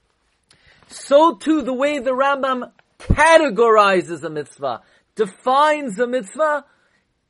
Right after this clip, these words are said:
will only be its definition for all time.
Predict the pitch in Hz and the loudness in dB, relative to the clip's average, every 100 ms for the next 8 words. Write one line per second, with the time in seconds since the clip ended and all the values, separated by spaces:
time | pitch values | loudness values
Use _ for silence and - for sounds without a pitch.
0 | - 151 185 269 294 294 277 190 254 254 | -4 -2 2 2 2 -2 -6 -6 -6 -6
1 | 208 220 139 226 233 233 226 269 - 262 | -4 -6 -2 0 0 -2 -4 -6 -8 -14
2 | 214 240 220 220 202 208 180 139 | -10 -6 -4 -4 -6 -8 -8 -8